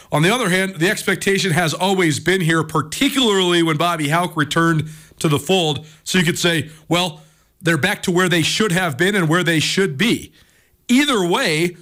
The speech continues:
what an unbelievable opportunity in terms of the narrative of the Montana football program as a whole to get North Dakota State in the belly of the beast, in Washington Grizzlies Stadium.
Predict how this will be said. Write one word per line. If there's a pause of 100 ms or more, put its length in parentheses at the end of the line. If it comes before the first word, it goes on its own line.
(220)
what
an
unbelievable
opportunity
in
terms
of
the
narrative
of
the
Montana
football
program
as
a
whole (400)
to
get
North
Dakota
State (600)
in
the
belly
of
the
beast, (100)
in
Washington
Grizzlies
Stadium.